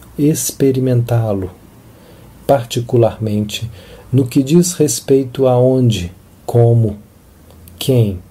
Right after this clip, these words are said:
e para quem isso está dirigido dentro de vocês. Tudo isso deve tornar-se uma experiência pessoal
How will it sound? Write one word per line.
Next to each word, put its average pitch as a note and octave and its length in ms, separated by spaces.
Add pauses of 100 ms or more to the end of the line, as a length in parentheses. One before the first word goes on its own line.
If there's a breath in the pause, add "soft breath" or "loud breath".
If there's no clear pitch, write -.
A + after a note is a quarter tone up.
(500 soft breath)
e C3 100
para D#3+ 580 (100)
quem F#2+ 380 (640)
isso D3 320
está A#2 380
dirigido A#2 760
dentro G2 380
de G2 100
vocês. - 680 (1500 loud breath)
Tudo E3 340
isso - 440 (440 soft breath)
deve C#3+ 360
tornar-se A#2+ 760
uma A#2+ 140
experiência A#2 640
pessoal A2+ 760